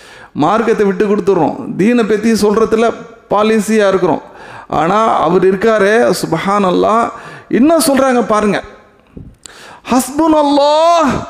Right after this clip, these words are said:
அல்லாஹ் போதுமானம், நிஅமல் வக்கீல், என்னை பாதுகாப்பதிலே அல்லாஹ் மிக சிறந்தவன்." எல்லா மக்களும் சேர்ந்து நெருப்புல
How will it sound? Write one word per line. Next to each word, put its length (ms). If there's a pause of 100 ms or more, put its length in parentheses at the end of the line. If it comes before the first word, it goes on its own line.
(160)
அல்லாஹ் 340
போதுமானம், 680 (100)
நிஅமல் 520
வக்கீல், 520
என்னை 260
பாதுகாப்பதிலே 920 (600)
அல்லாஹ் 500
மிக 280
சிறந்தவன்." 680 (1000)
எல்லா 380
மக்களும் 400
சேர்ந்து 360
நெருப்புல 400